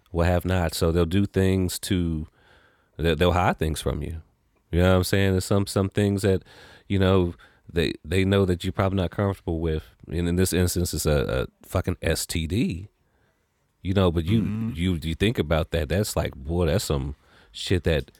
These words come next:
Speaker 1: can get a motherfucker fucked up.
Speaker 2: Hell yeah.
Speaker 1: But, you know, as for me, man, I, I would, I would be, I would be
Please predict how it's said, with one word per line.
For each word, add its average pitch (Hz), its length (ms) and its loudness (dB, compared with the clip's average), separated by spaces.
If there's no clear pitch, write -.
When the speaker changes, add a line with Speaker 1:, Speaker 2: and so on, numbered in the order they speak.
Speaker 1:
can 80 100 -6
get 78 140 -2
a 78 40 -2
motherfucker 73 380 -4
fucked - 440 -4
up. - 400 -4
Speaker 2:
Hell 73 220 -6
yeah. 85 340 -4
Speaker 1:
But, 90 140 2
you 101 100 2
know, 85 160 4
as 87 200 2
for 87 80 -4
me, 101 200 2
man, 85 360 0
I, 80 140 -4
I - 20 0
would, 101 180 -2
I 82 100 2
would 101 180 -2
be, 90 360 -2
I 82 80 -4
would 85 180 -4
be 87 420 -2